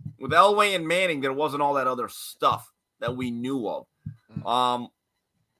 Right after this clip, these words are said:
Speaker 1: look, the reality is this. Whoever drafts Caleb Williams has his rights for a year. So he doesn't have to come into camp if he doesn't want to. Or the team can trade and leverage, leverage it out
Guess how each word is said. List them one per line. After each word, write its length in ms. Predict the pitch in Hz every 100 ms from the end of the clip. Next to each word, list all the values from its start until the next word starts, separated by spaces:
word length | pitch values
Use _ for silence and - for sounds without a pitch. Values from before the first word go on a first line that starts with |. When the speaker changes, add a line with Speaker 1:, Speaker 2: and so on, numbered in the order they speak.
| - -
Speaker 1:
look, 240 | 165 139
the 80 | 151
reality 540 | 147 160 190 247 220
is 120 | 196 143
this. 200 | 139 -
Whoever 360 | 139 175 233
drafts 360 | 226 208 190 -
Caleb 380 | 170 165 175 143
Williams 340 | 139 135 135
has 300 | 139 151 160
his 180 | 170 135
rights 360 | 127 135 135
for 240 | - 131 117
a 60 |
year. 580 | 110 104 104 117 98 73 - _ _ - - _ _ _ _ _ _ _ _
So 480 | - 135 139 131 127 _ _ _ -
he 100 | 104
doesn't 220 | 135 156
have 160 | 170 180
to 60 | 170
come 200 | 165 175
into 140 | 170
camp 380 | - 185 139 - _ _ -
if 840 | - _ _ _ _ _ - -
he 60 | 120
doesn't 200 | 131 135
want 280 | 147 170 170
to. 240 | 123 120 123 _ _ - - -
Or 120 | 127
the 100 | 156
team 320 | 180 170 170 175
can 160 | 190
trade 460 | 165 - 175 151 156
and 120 | 147
leverage, 520 | 139 143 151 131 139
leverage 400 | 143 139 160 170
it 120 | 185 165
out 320 | 139 143